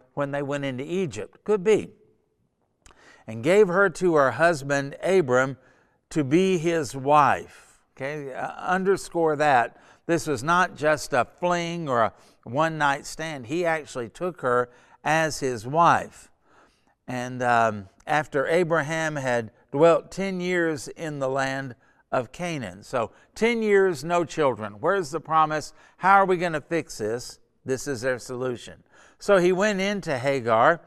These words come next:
and she conceived. And when she saw that she had conceived,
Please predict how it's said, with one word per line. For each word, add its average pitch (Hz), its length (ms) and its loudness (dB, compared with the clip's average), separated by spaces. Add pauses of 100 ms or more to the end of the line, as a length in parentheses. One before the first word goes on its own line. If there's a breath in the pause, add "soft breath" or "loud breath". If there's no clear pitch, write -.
(320 soft breath)
and 131 200 -4
she 175 220 -4
conceived. 143 800 -2 (500 soft breath)
And 147 480 -2
when 196 220 -2
she 156 240 -4
saw 233 420 2
that 185 220 2
she 220 260 -4
had 165 220 -4
conceived, 143 920 -6